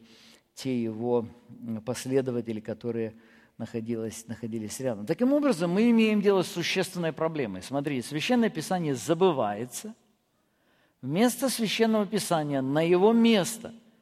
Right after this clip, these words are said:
становится церковная иерархия, которая поддерживается государственной властью.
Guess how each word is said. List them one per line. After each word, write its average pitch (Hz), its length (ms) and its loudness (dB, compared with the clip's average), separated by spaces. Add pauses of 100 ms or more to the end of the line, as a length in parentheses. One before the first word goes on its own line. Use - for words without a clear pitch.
(380)
становится 180 880 2
церковная 175 720 2
иерархия, 151 680 0 (460)
которая 185 360 4
поддерживается 180 920 0
государственной 156 760 -2
властью. 143 480 -8